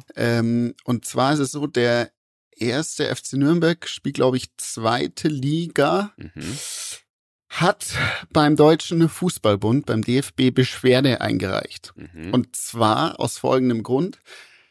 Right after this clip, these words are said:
Speaker 1: ähm, wie da manche Fußballfan vielleicht weiß, ich wusste es auch nicht,
Speaker 2: <laughs>
Speaker 1: die deutschen Fußball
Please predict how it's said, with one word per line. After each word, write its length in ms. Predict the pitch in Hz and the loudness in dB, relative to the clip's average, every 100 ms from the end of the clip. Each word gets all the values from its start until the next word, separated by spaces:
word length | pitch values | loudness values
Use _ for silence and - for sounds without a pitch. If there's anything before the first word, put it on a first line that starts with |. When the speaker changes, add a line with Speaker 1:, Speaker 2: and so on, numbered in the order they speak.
| _ _ - | _ _ -4
Speaker 1:
ähm, 580 | 127 127 127 127 127 123 _ - _ | 2 4 4 4 2 -2 _ -20 _
wie 360 | - 117 117 143 | -12 -6 -2 2
da 220 | 139 - | 2 2
manche 420 | 143 135 139 - 147 | 4 4 4 2 -2
Fußballfan 580 | 185 - 165 - 131 | -2 2 2 4 2
vielleicht 360 | 131 117 113 - | 2 0 -2 0
weiß, 340 | 131 180 427 - | 0 0 -2 -6
ich 200 | 147 139 | -8 -2
wusste 280 | 139 - | -4 -2
es 140 | - - | -4 -4
auch 160 | - 139 | -2 2
nicht, 280 | 160 - _ - - _ _ | 0 -2 _ -20 -20 _ _
Speaker 2:
<laughs> 160 | 110 - | -14 -6
Speaker 1:
die 280 | 120 139 | -2 0
deutschen 560 | 139 143 - - - 175 | 2 4 2 -2 -10 -10
Fußball 760 | - 208 233 - 127 120 117 | -6 -2 -2 0 2 4 2